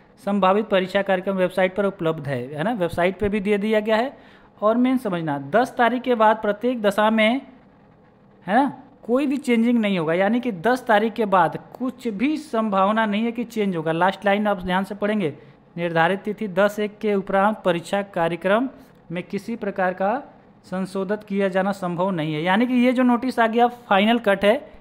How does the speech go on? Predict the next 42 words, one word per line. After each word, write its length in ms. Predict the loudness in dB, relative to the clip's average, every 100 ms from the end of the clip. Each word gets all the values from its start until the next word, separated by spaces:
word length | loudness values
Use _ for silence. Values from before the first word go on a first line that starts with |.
| -8
क्लियर 260 | 0 4 4
बताया 300 | 4 2 0
गया 160 | 0 -4
है, 140 | -6 -16 -20 -16 0
राइट। 320 | 0 0 -4 -20 -20 _ -20 _ _ _ _ -8
ठीक 120 | -8
है, 100 | -10 -20 -20 -4
अब 100 | 0
हम 160 | 2 0
इस 120 | 0
नोटिस 280 | -2 -2 -4
को 80 | -4
पढ़ 200 | -2 0
लिए 200 | 0 -2
जो 120 | -4
कि 140 | -4 -4 -4
एग्जाम 340 | -2 -2 0
के 100 | -2
बारे 240 | 0 0 0
में 100 | 0
है। 160 | -2 -4 -18 -20 _
मेन 260 | -2 2 4
आते 260 | 2 2 0
हैं 200 | 0 -2 -12 -20 -20 _ _ _ _ _ _ -20 _ -6
पीडीएफ़ 380 | -2 2 2
पे 180 | 2 -2
कि 120 | 0 -2
सर 160 | -2
पीडीएफ़ 460 | -2 -2 0 0 0
जो 160 | 0 -2
है 220 | -2 -4 -16 -20 _
वो 200 | -6 -2 0
क्या 200 | 2 2
है 300 | 0 -4 -14 -6
और 120 | -4 -2
क्या 160 | -2 -2
चीज़ें 300 | -2 -4 -2
हैं 180 | -2 -6 -10 -20 -20 _
जो 120 | -8
हमें 300 | -6 -4 -6 -8 -20 -20 _ -8
करनी 320 | -6 -6 -6
है। 160 | -6